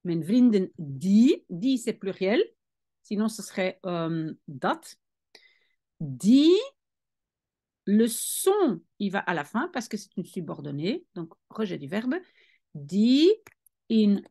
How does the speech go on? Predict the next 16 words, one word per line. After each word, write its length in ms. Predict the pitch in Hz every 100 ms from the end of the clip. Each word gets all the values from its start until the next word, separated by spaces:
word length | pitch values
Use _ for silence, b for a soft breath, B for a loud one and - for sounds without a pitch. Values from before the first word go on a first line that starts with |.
| -
het 580 | 143 139 185 180 - - - - -
Franstalig 1700 | 202 214 190 170 - - - _ 214 220 220 226 220 226 233 - - _ _ _ _ _ -
onderwijs, 1120 | 233 247 240 202 190 170 160 170 233 453 - -
et 120 | 202
je 100 | 185
ne 80 | 180
vais 180 | 165 -
pas 120 | 294
dire 200 | 247 226
zijn, 320 | 180 165 196 247
je 80 |
vais 100 | 208 -
utiliser 500 | 226 233 214 202 208
un 120 | 170
verbe 400 | 160 185 175 170
de 220 | 147 175